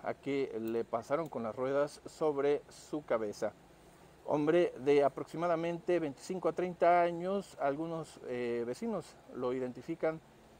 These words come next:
como una persona problemática de la zona, vecino del lugar. Y es que hasta este lugar, a las puertas de este complejo habitacional, llegan sujetos a bordo de una Suburban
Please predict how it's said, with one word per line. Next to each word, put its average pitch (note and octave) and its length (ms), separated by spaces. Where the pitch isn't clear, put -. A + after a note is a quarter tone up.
como E3 240
una D#3 260
persona C#3 720
problemática A#2 800
de A#2 80
la A2+ 120
zona, C3+ 440
vecino B2+ 480
del B2 120
lugar. C#3+ 340
Y B2 140
es C3 160
que D#3 100
hasta C3+ 220
este D3 220
lugar, C#3+ 440
a A2+ 80
las A#2 500
puertas F#3+ 640
de C#3 80
este D#3 160
complejo D3 440
habitacional, C3+ 580
llegan C3+ 260
sujetos C#3+ 680
a - 60
bordo F3 240
de E3+ 100
una E3 140
Suburban D#3 600